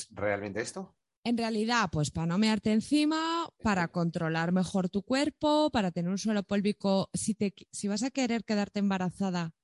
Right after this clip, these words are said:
Speaker 2: eh, hazlo ya, porque hay embarazadas co-, de siete meses que me dicen, "¿Cuándo empiezan los ejercicios de Kegel?". Digo, "Ya nunca, ya vas tarde.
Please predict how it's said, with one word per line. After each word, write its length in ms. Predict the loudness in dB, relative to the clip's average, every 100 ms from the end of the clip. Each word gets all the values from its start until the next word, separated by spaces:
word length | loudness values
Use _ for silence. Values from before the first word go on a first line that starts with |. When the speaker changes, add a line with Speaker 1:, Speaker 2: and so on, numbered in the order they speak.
| _ _ _ _ _ -6
Speaker 2:
eh, 140 | -4
hazlo 260 | -2 2 2
ya, 280 | 2 0 -4 _ -6
porque 260 | -4 0
hay 120 | 2 4
embarazadas 520 | 4 2 0 -2 -2
co-, 160 | -4 -4
de 140 | 0 0
siete 260 | 0 2
meses 260 | 2 2 0
que 80 | 0
me 80 |
dicen, 200 | 0 -2 -10 -20 -16
"¿Cuándo 220 | -8 -4 -2
empiezan 260 | -2 -2 -2
los 120 | -4
ejercicios 540 | -4 -6 -6 -2 -2
de 100 | -2
Kegel?". 320 | -6 -4 -2
Digo, 160 | 0 0
"Ya 160 | 2 2
nunca, 420 | 2 2 -2 -4 -4
ya 140 | -2
vas 120 | -2 -2
tarde. 280 | -6 -8